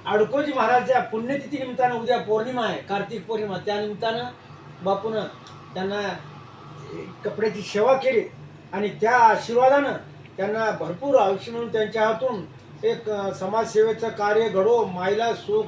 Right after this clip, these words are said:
समाधान, कुटुंबाला सुख समाधान मिळो, अशी ईश्वर चरणी माझ्याकडून मी पांडुरंगाला,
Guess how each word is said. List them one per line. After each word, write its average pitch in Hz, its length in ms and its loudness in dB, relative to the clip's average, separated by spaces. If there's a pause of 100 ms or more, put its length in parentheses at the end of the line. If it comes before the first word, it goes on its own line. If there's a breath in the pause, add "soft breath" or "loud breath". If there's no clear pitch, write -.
(100)
समाधान, 214 420 0
कुटुंबाला 202 500 -2
सुख 202 200 -4 (120)
समाधान 202 360 -2
मिळो, 214 160 0
अशी 202 380 -2
ईश्वर 208 280 4
चरणी 214 520 -2 (420 loud breath)
माझ्याकडून 214 560 2
मी 214 380 -4
पांडुरंगाला, 202 840 2